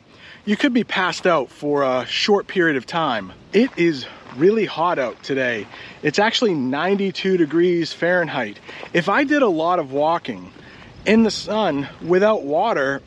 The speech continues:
I might pass out. We might call that heat exhaustion or heat stroke. So when my son told me the mom passed out, I thought there was a reason. So I saw her a couple days later and I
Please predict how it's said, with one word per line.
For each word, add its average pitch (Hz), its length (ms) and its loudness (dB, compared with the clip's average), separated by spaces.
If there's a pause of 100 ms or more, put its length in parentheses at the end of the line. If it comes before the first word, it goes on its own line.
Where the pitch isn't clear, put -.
(100)
I 170 140 0
might 277 360 0
pass - 380 -4
out. 240 300 0 (340)
We 185 120 6
might 226 260 4
call 208 260 0
that 190 240 0
heat - 380 2
exhaustion 131 800 -2 (300)
or 180 440 4 (240)
heat 262 220 2
stroke. - 500 -6 (220)
So 208 220 4
when 226 160 6
my 247 180 2
son 247 640 0
told 226 360 2
me 185 280 0
the 165 140 -2
mom 196 540 0
passed 196 500 -2
out, 208 300 2 (100)
I 160 160 -2
thought 220 500 -2 (120)
there 170 120 0
was 160 220 2
a 151 80 0
reason. 143 640 2 (360)
So 220 240 4
I 202 180 2
saw 277 420 2
her 180 400 0
a 165 80 -2
couple 190 320 0
days 165 320 2
later 165 560 2
and 165 160 -2
I 175 260 0